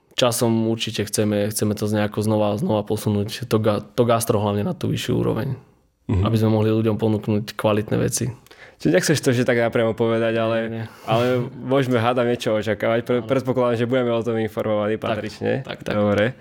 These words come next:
Speaker 2: Každopádne ešte budeme držať palce, naozaj. Ja som naozaj rád, že sme sa mohli takto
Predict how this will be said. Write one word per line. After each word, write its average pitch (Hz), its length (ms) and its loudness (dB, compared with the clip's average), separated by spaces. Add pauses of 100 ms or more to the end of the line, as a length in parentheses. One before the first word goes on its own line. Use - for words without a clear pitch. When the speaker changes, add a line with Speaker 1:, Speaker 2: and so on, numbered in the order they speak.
(280)
Speaker 2:
Každopádne 107 400 2
ešte - 160 -2
budeme 101 260 2 (160)
držať 110 320 0
palce, 101 380 0 (300)
naozaj. 101 500 2 (520)
Ja 110 440 2
som 113 160 0
naozaj 113 400 0
rád, 104 240 -2 (240)
že 104 360 0 (460)
sme 104 220 -2
sa 104 160 -2
mohli 104 240 0
takto 104 320 -2